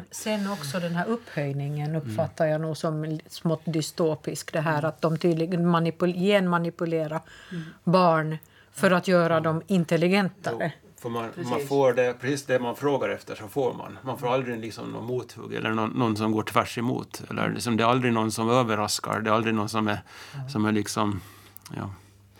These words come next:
Speaker 3: Utom att det tydligen då, då liksom den här genetiska manipulationen hade
Speaker 1: Kan
Speaker 3: vissa bi-,
Speaker 1: misslyckas.
Speaker 3: kan, eller den kan ha vissa biverkningar.
Speaker 1: Ja.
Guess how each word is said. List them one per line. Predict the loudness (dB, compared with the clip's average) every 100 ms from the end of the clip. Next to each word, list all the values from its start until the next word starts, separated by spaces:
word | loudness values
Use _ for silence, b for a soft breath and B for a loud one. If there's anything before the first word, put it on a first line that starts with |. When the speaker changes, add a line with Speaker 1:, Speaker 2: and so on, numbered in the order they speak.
| B -4
Speaker 3:
Utom | -2 0
att | -2
det | -4
tydligen | -4 -4 -2 -2 -2 -2
då, | 0 0 -2
då | -4
liksom | -4 -4 -2
den | -2 0
här | 0 0
genetiska | -2 -2 -4 -8 -8 -6
manipulationen | -4 -4 -4 -2 0 4 4 4 0 B B B
hade | 0 2
Speaker 1:
Kan | 4
Speaker 3:
vissa | 4 4
bi-, | 6 6 4 -2
Speaker 1:
misslyckas. | -6 0
Speaker 3:
kan, | 0 0 -2 2
eller | 4 4
den | 2 0
kan | 0 0
ha | 0
vissa | 2 0 0
biverkningar. | 0 2 2 -2 -6 -6 -4 -6 -8
Speaker 1:
Ja. | B